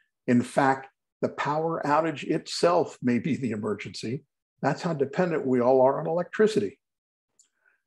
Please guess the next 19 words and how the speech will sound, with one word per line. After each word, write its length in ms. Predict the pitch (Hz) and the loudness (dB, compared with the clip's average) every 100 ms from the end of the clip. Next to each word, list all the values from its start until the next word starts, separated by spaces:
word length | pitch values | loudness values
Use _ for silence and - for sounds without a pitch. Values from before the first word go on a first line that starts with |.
| - | -4
Now, 100 | 123 | -4
keep 280 | - 247 247 | 2 2 4
in 100 | 156 | 2
mind 320 | 139 139 139 | 2 2 2
that 60 | |
we're 120 | - 127 | 0 0
talking 440 | 139 127 - 127 | 0 -2 -2 -4
about 300 | 113 120 123 | -4 -4 -6
a 60 | 123 | -6
long-term 720 | 117 117 117 123 120 110 104 | -4 -2 -2 -2 -4 -6 -6
power 360 | 110 104 98 98 | -6 -6 -6 -8
outage, 320 | 95 104 - - - _ _ _ - | -10 -10 -8 -10 -12 _ _ _ -4
not 220 | 117 139 | 0 0
a 60 | 165 | 0
few 300 | 180 180 160 | 0 4 6
hours 480 | 160 160 156 156 | 6 4 2 -2
or 140 | 160 165 | -4 -4
a 100 | 127 | -2
day, 420 | 113 113 107 | -4 -2 -4